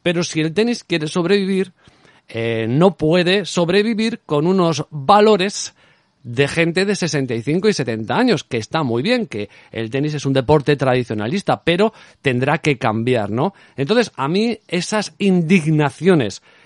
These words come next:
en las redes sociales de que lo que vimos ayer es un circo, que lo de que vimos ayer no es tenis, que lo que vimos ayer, eh, es, eh, tenistas, eh, matones.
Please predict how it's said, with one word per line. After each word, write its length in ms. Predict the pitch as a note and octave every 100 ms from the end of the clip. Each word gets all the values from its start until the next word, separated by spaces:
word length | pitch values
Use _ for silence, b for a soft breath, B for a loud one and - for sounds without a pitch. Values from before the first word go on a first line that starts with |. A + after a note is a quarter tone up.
| b
en 160 | C3+ C#3
las 160 | B2+
redes 340 | C3 F#3+ F3+ -
sociales 720 | C#3 A#2+ E3+ D3+ F#2+ - - b b b
de 180 | A#2 B2
que 100 | B2
lo 160 | A#2+ B2
que 80 | A#2+
vimos 380 | C#3+ F#3 E3
ayer 400 | A#2+ C3+ E3+ F#3+ b b
es 200 | C3+ C#3+
un 140 | F#3+
circo, 480 | - B2+ B2 - F#2
que 180 | - C3+
lo 140 | B2+
de 100 | C3
que 100 | B2+
vimos 260 | C3 E3+ E3
ayer 240 | E3+ F#3
no 120 | F3+ F3+
es 140 | -
tenis, 380 | C3+ B2+ A#2 - B B
que 100 | D#3
lo 100 | C#3+
que 120 | C#3
vimos 320 | C3+ E3 F#3 D#3
ayer, 340 | D#3 F#3+ G#3+ B B B
eh, 540 | C3+ C#3 C3+ C3+ C#3+ D#3
es, 240 | D#3 -
eh, 380 | F3+ E3+ E3 D3
tenistas, 580 | D3+ D3 F3 - G#3+ - b b b
eh, 200 | C#3 C#3
matones. 840 | C#3 C#3+ B2+ D#3+ D#3+ A#2+ G2 -